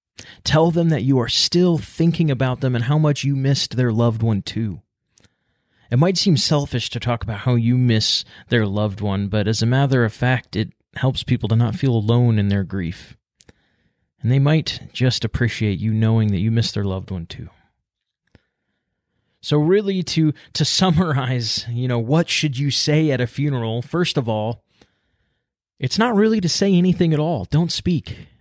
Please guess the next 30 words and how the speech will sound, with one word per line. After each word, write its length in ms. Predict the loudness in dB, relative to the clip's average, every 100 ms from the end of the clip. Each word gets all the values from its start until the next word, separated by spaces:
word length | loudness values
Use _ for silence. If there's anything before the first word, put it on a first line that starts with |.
| _ _ -6
Just 260 | -6 -4
be 220 | -4 -2 -2
there. 440 | -4 -12 -18 _ _ _ _ _ _ _ _ _ _ _
And 120 | 0
after 280 | 0 0 0
the 100 | 0
funeral 480 | 0 2 2 4 2
is 140 | 2
over, 480 | 0 -2 -2 -6 -6 -12 _ _ _ _ _ _ _
then 240 | -2 0 2
speak. 600 | 0 -6 -12 -12 -20 _ _ _ _ _ _ _ -6
But 140 | 0
don't 180 | 2 2
try 300 | 0 2 2
to 60 |
make 220 | 4 2 0
it 60 |
all 160 | 0 0
better 400 | 0 0 0 0
or 80 | -2
convince 540 | -2 0 2 2 2
them 220 | 2 2
that 180 | 2 0
they're 120 | -2
doing 440 | -2 2 4 4 2
better 320 | 0 -2 0
than 160 | 0
they 100 | 0
actually 460 | -2 -4 -6 -4 -4
are. 320 | -4 -8 -16